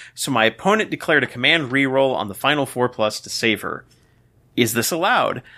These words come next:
My argument is that the command reroll can be used for saving throws such as armor or vulnerable saves only, and not feel no pain slash after damage slash shrug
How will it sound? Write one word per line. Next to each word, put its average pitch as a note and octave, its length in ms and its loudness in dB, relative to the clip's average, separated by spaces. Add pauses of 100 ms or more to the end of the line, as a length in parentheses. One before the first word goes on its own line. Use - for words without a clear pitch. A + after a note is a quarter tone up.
(140)
My B3+ 260 0
argument C#3+ 460 2
is B2+ 80 -2
that B2+ 100 -4
the - 60 -12
command F3 320 2
reroll D3 360 4
can E3+ 240 0
be F3+ 60 -10
used F3+ 240 -2
for - 80 -4
saving G#3 400 2
throws A#2+ 320 2
such A2 220 -4
as A2 100 -6
armor D3 460 2
or A2 60 0
vulnerable D3 440 0
saves A2 320 0
only, D3 420 0
and A2+ 240 -2
not B2+ 280 2 (260)
feel D#3 460 0
no C#3+ 160 4
pain C#3 320 0
slash B2+ 400 2
after B2 280 0
damage A#2 400 0
slash A2 380 -2
shrug A#2+ 540 0